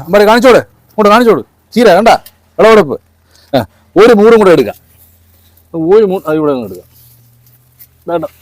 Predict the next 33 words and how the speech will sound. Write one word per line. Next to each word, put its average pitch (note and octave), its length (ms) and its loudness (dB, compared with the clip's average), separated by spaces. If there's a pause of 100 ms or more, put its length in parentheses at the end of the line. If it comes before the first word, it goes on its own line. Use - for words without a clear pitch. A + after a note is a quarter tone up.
(180)
ഒരു A3 200 2
മൂടും F#3+ 220 -6
കൂടെ F3 120 -6 (280)
അടുപ്പിച്ചെടുത്തോ. F3 420 -6 (920)
വേണ്ട, F3+ 140 -12 (180)
ഒരു G3+ 120 -4 (100)
മൂടും F#3+ 260 -6
കൂടെ G#3 140 0
നമ്മൾ F#3 200 -4
എടുത്താണ്. F#3 340 -4
ഇതുപോലെ A3 320 0 (120)
ചാണകപ്പൊടി F#3+ 460 -2
അങ്ങോട്ട് E3+ 200 -6
ഇട്ട് F3+ 100 -6
കൊടുത്തിട്ടേ F3 280 -8
ഉള്ളൂ. D3 140 -2
കണ്ട, C#3+ 140 -4 (300)
ഇല്ലോളം F3 340 0
ചാണകപ്പൊടിയാണ് E3+ 540 -2
ഇട്ടി D#3 160 -8
കൊടുത്ത് D3 200 -2
ഇട്ട് D#3+ 100 -6
കൊടുത്തിരിക്കുന്നത്, B2+ 380 -6 (220)
വേറെ F3 200 2
ഒന്നും F#3+ 140 -2
ഇട്ട് E3+ 100 -2
കൊടുത്തിട്ടില്ല. B2 340 -6 (380)
അതാണ് E3+ 360 -2
സാധനം. D3+ 240 0
അതാ C#3 140 0
നോക്ക്, C3 200 -6 (520)
അതാ D#3 160 -2
നോക്കി, G#2+ 200 -6